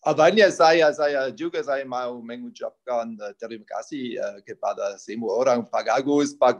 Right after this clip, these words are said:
Dodi, dan, uh, uh, Politeknik Pos, uh, atas undang saya, uh, ikut, uh, seminar ini, ya.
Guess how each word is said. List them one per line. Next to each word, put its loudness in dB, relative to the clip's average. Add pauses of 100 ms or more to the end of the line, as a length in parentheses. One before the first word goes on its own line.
Dodi, 4
dan, 2
uh, -6
uh, -8 (360)
Politeknik -8
Pos, 0 (560)
uh, -2
atas 2
undang 2
saya, 4
uh, -6
ikut, -8
uh, -2
seminar -8
ini, -14
ya. -18